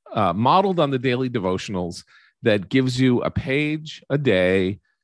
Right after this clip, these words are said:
two hundred and fifty different economic principles, uh, explained with quotes from leading philosophers, great thinkers, great texts, um, that connect free enterprise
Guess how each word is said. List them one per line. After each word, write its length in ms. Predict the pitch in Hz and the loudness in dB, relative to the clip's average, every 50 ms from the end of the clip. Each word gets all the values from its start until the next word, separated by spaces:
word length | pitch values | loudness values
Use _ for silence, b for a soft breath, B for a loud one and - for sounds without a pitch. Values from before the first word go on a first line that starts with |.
| _ _ - | _ _ -4
two 160 | - 131 127 | -2 -2 0
hundred 240 | 139 139 156 170 147 | 0 0 -2 -2 -4
and 120 | 135 - | -4 -8
fifty 420 | - - 143 131 - - 131 127 | -4 -4 -4 -4 -4 -4 -6 -6
different 440 | 120 - 117 120 - - 147 127 - | -4 -2 -4 -4 -2 -4 -6 -4 -4
economic 520 | 117 120 - 139 127 120 117 120 123 113 - | -8 -8 -6 -4 -2 -2 -2 -2 -4 -8 -8
principles, 760 | - - 113 110 - 117 98 - 107 101 101 101 98 - b b b b b b b _ _ _ | -8 -6 -6 -6 -8 -8 -4 -2 0 0 0 0 -2 -6 b b b b b b b _ _ _
uh, 200 | 98 98 95 87 | 0 0 2 0
explained 760 | - 113 101 - - - - 135 127 123 120 120 120 120 120 110 | -2 -4 -8 -8 -10 -8 -4 -2 0 2 2 2 2 0 -2 -2
with 360 | 107 90 98 98 90 - - _ | -4 -4 -4 -4 -6 -6 -14 _
quotes 400 | - - 143 139 143 139 - - | -2 2 2 2 2 2 -2 -8
from 380 | - - - 90 80 82 90 | -8 -4 -4 -4 -4 -4 -2
leading 380 | 104 117 120 117 113 107 107 104 | 0 0 0 0 0 -2 -2 -6
philosophers, 1120 | - - 117 117 147 160 165 156 - 160 143 - - 147 127 127 127 123 123 123 120 - | -6 -6 -2 0 0 0 0 0 -2 -4 -4 -2 -2 0 0 2 2 0 0 -2 -4 -8
great 320 | - - - 90 87 - - | -8 -4 -4 -4 -4 -4 -8
thinkers, 800 | - - 160 160 165 151 - 160 151 143 139 139 135 127 127 - _ | -4 -2 -2 -2 -2 -2 0 0 0 2 0 0 -2 -4 -8 -12 _
great 280 | - - 69 78 - | -8 -8 -8 -8 -10
texts, 680 | - - - 160 160 - - - - - _ - - - b b b b b b b b b _ _ - | -6 0 0 0 0 0 -4 -14 -16 -16 _ -18 -20 -20 b b b b b b b b b _ _ -2
um, 440 | 101 101 95 98 98 98 98 - - _ _ _ - | 0 0 2 0 0 0 -4 -8 -12 _ _ _ -10
that 380 | 123 107 117 113 113 - - | -4 0 2 2 2 0 -4
connect 720 | - - - 139 135 139 160 170 - - _ _ - - - _ _ _ _ _ | -8 -6 -4 -2 0 0 0 0 -2 -6 _ _ -20 -20 -20 _ _ _ _ _
free 400 | _ _ - 139 143 147 147 - | _ _ -4 0 0 0 0 0
enterprise 880 | 123 127 123 - 135 117 - - 123 110 107 104 104 101 101 98 - | -2 -4 -4 -4 -8 -10 -4 -2 0 2 2 2 2 0 -2 -6 -8